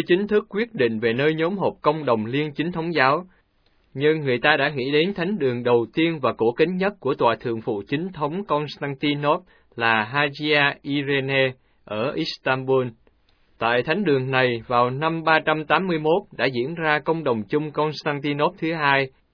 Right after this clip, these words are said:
Ngoài địa điểm này, người ta cũng nghĩ đến một số thành phố khác ở Âu Châu. Theo Đức Tổng giám mục Jeremias, Công đồng chung liên chính thống giáo sẽ là một biến cố lớn hơn cả Công đồng chung Vatican hai của Công giáo,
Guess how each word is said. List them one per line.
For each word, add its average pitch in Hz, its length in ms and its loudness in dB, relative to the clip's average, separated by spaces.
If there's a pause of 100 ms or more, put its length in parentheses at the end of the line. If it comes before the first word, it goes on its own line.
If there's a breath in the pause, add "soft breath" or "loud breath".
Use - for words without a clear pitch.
(500)
Ngoài 123 260 2
địa 120 180 4
điểm 117 280 -2
này, 123 340 0
người 120 200 -4
ta 151 260 2
cũng 131 280 -2
nghĩ 120 200 -2
đến 151 300 0
một 127 160 -4
số 143 220 0
thành 113 180 -4
phố 139 200 -4
khác 165 320 -4
ở 107 160 -6
Âu 135 260 0
Châu. 131 300 2 (920)
Theo 131 280 2
Đức 156 160 0
Tổng 127 200 -2
giám 156 180 -2
mục 139 160 -2
Jeremias, 147 680 0 (460)
Công 156 220 -4
đồng 120 240 -2
chung 156 260 0
liên 156 260 -2
chính 165 220 -2
thống 175 240 -4
giáo 156 280 2 (120)
sẽ 120 120 0
là 147 120 0
một 107 220 -2
biến 143 300 -4
cố 160 220 0
lớn 170 240 2
hơn 165 260 -2
cả 120 320 -2
Công 160 220 -4
đồng 107 220 -2
chung 143 240 -4
Vatican 139 560 -2
hai 135 260 0
của 214 160 -2
Công 139 300 -4
giáo, 131 300 2